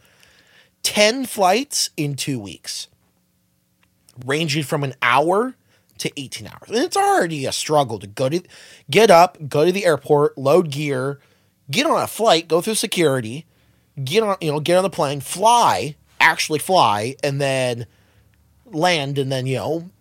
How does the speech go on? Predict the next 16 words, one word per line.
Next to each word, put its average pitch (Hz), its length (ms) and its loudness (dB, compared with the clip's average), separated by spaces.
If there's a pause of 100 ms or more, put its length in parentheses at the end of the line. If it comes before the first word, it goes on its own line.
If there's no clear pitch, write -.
(260)
get 139 180 -2
out 131 160 2
of 131 60 -4
plane, 127 480 -8
get 127 240 -8
gear, 120 460 -8
get 117 240 -10
into 123 160 -6
a 131 80 -4
van, 107 380 -8
go 98 220 -12
to 101 80 -10
the 107 140 -10
venue, 98 420 -8
et 123 80 -14
cetera. - 320 -8